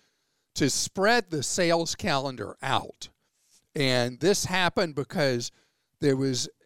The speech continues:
an intense inefficiency for retailers and for shoppers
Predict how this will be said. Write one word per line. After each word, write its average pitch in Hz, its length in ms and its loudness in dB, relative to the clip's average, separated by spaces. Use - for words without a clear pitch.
an 139 120 0
intense 160 680 -4
inefficiency 156 1200 -4
for 131 280 2
retailers 160 840 -2
and 127 280 -8
for 117 140 -8
shoppers 131 840 -2